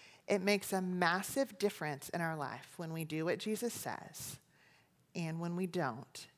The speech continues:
even when it's hard. Now, you've noticing we've been working through both some things that will go well for us or not go well for us.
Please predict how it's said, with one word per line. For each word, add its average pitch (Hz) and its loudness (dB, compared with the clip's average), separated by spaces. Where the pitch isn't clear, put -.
even 170 0
when 220 2
it's - -6
hard. - -14
Now, 226 10
you've 202 2
noticing 254 8
we've 214 4
been 208 8
working 214 4
through 214 4
both 214 8
some 214 4
things 208 2
that 220 4
will 202 4
go 190 6
well 180 12
for 190 4
us 202 4
or 247 2
not 208 6
go 175 2
well 156 2
for 156 2
us. 254 6